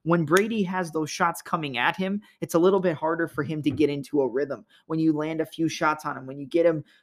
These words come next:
behind that jab, when he can't get in on you, it's trouble for him. You know, but I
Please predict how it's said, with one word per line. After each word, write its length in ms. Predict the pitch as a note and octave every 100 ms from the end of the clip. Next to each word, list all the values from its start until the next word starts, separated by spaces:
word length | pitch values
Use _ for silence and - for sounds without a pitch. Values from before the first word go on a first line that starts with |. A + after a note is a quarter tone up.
| -
behind 400 | D3 D#3+ D#3+ D#3
that 180 | C#3 -
jab, 320 | D#3 D3 C3
when 100 | D3
he 80 | C#3+
can't 400 | - F#3+ F3+ D3
get 200 | E3 D#3
in 140 | F3
on 180 | D#3+ B2+
you, 160 | B2+ F#2
it's 200 | - -
trouble 380 | F#3 G#3 G#3+
for 160 | - C3
him. 240 | C3 F2+ _ _ _ -
You 100 | D3+
know, 160 | D#3+
but 160 | D#3+ D#3+
I 120 | D3